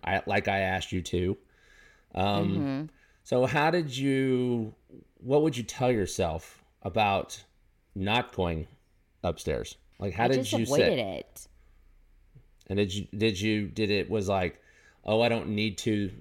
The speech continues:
Speaker 1: this time. I'm sure it's fine." Like,
Speaker 2: Yeah, Luke
Speaker 1: but
Speaker 2: mostly would do it. Like, Luke would be the one to go upstairs, and I just didn't go because,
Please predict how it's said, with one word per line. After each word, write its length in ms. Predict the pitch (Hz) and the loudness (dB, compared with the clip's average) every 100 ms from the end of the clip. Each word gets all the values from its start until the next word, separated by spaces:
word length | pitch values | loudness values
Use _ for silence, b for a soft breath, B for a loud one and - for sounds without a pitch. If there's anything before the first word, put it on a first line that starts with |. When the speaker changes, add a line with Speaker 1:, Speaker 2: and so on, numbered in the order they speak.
| - | -2
Speaker 1:
this 200 | 104 104 | -2 0
time. 340 | 110 98 98 | 0 0 0
I'm 140 | 98 98 | -2 -2
sure 240 | 113 107 | 0 0
it's 120 | 95 | -2
fine." 500 | - 98 98 98 95 | -2 -2 0 -2 -2
Like, 80 | 95 | -2
Speaker 2:
Yeah, 220 | 170 160 170 | 0 0 0
Luke 380 | 185 214 175 | 2 4 2
Speaker 1:
but 60 | 180 | 0
Speaker 2:
mostly 880 | 214 160 - - 175 156 156 151 - | 2 2 2 0 2 2 2 -2 -4
would 220 | - 170 151 | 0 0 4
do 220 | 175 226 | 4 4
it. 220 | 131 78 | 4 2
Like, 200 | 156 143 | -2 0
Luke 240 | 170 175 | 0 2
would 140 | 190 160 | 0 0
be 100 | 165 | 0
the 120 | 160 | 2
one 200 | 156 160 | 2 0
to 60 | 160 | 2
go 120 | 160 | 2
upstairs, 800 | 151 - 165 185 139 73 151 - - | 0 -2 0 0 0 -4 -10 -16 -8
and 380 | 151 147 143 143 | -2 0 0 -2
I 160 | - 151 | 0 0
just 460 | 160 170 - - 147 | 0 -4 -4 -16 -4
didn't 520 | 156 170 175 165 - | -4 -2 -6 -8 -4
go 480 | 165 247 147 127 - B B _ | -4 -2 -4 -4 -8 B B _
because, 500 | 185 220 190 160 | -6 0 2 2